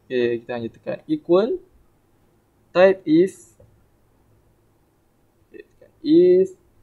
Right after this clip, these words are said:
if jumlah pendapatan, ya, jumlah pendapatan Arafat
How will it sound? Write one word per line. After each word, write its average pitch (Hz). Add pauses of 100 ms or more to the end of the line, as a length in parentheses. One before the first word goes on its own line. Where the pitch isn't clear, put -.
(560)
if 165 (100)
jumlah 139
pendapatan, 139 (560)
ya, 120
jumlah 120
pendapatan 117
Arafat 120